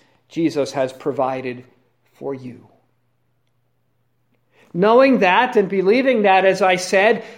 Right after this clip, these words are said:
now changes you and how you now live.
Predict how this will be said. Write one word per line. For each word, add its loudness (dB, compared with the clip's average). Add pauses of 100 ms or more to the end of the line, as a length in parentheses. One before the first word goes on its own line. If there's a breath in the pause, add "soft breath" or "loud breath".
now 0
changes 2
you -2 (840)
and -18
how -4
you -2
now -2
live. -6